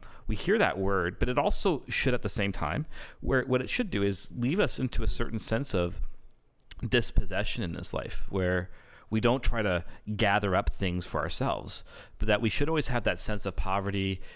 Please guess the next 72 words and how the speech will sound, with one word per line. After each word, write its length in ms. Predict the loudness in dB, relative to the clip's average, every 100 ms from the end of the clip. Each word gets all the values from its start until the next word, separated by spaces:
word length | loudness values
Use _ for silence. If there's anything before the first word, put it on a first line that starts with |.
| -8
in 100 | -4
the 60 | -2
sense 240 | 0 0
of 140 | 0 0
always 240 | 2 2
looking 200 | 0 -2
out 140 | -2 2
for 140 | 4
those 220 | 4 0
who 100 | -4
are 80 | -4
in 80 | -2
need. 400 | -2 -2 -4 -6 -14 -20 -20 -4
But 160 | 0 2
there's 140 | 2
also 240 | 0 -2
just 160 | -4 -6
the 80 | -6
poverty 260 | -6 -4
of 80 | -6
looking 240 | -8 -6 -4
after, 420 | -4 -4 -4 -4 -6 -6 -6 -8
when 120 | -2 0
your 80 | 0
kids 180 | 0
are 60 | 2
waking 180 | 2 4
up 60 |
at 80 | 2
three 240 | 2 2 2
A 20 |
M, 140 | 2 0
that's, 200 | -4 -2
there's 180 | 0
a 80 | 2
poverty 500 | 2 2 2 2 2
that 100 | 0
you 140 | 0 0
are 100 | 0
serving, 460 | 2 0 -2 -8 -10 -12 -14 -4
really 420 | 2 4 4 2
and 140 | 0
truly, 480 | -2 0 2 2 0
and 100 | -2
that's 180 | -4 -4
a 60 | -4
beautiful 400 | 0 0 2 0
thing 280 | 0 -4
too. 200 | -2 -2
You, 260 | 0 -2 -4
you 180 | -4 -4 0
often, 340 | 2 2 2
I 80 | 0
think, 240 | -2 -6 -8 -20 -20 -20 -6
fa-, 260 | -2 0 0 -4 -12 -4
married 360 | 2 2 6
people 200 | 6 8
don't 80 | 6
realize 300 | 4 0 0
they 80 | 2
often 280 | 2 0 0
live 140 | 0
out 300 | 0 -2 -4
the 100 | -6
evangelical 460 | -2 -2 -2 -2 -4
counsels 400 | -4 -4 -2 -2
just 180 | -2 -2
in 80 |
a 60 | -2
very 180 | -2 -2
different 280 | -6 -8 -6
way 220 | -6